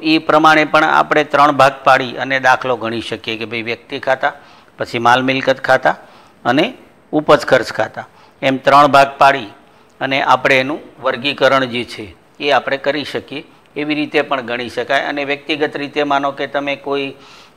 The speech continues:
પ-, proper કોઈ પણ ખાતું હોય તો એ કયું ખાતું છે એની સામે એનો પ્રકાર તમે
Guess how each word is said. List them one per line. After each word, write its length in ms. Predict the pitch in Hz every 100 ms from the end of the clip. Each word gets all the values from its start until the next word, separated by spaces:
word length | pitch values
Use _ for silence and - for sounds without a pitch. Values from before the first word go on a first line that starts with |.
| _
પ-, 320 | 139 127 120 123 -
proper 360 | 135 139 143 135 110
કોઈ 160 | 139 127
પણ 160 | 139 127
ખાતું 280 | 135 135 143
હોય 240 | 120 107 95 - _ _ _ -
તો 80 | 147
એ 140 | 156 151
કયું 320 | 151 160 180 -
ખાતું 300 | 143 - 120
છે 180 | - 101 - _ _
એની 240 | 143 151 147
સામે 340 | 143 143 151 147
એનો 160 | 143
પ્રકાર 440 | 143 139 139 147 131
તમે 260 | - 127